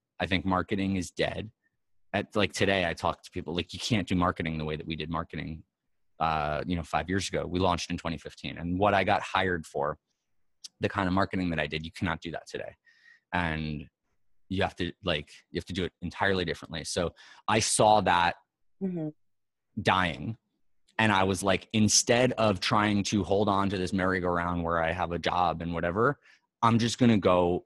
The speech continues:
Speaker 1: build, I'm just gonna go make stuff. The stuff that I really, really wanna make, and whatever financial model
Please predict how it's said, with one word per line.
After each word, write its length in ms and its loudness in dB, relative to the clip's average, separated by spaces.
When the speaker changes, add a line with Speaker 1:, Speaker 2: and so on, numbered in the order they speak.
Speaker 1:
build, 460 -2
I'm 80 0
just 100 -2
gonna 140 2
go 100 4
make 300 0
stuff. 460 -6
The 120 2
stuff 320 2
that 80 -2
I 60 4
really, 360 2
really 240 4
wanna 220 4
make, 280 0
and 380 0
whatever 520 2
financial 580 0
model 640 2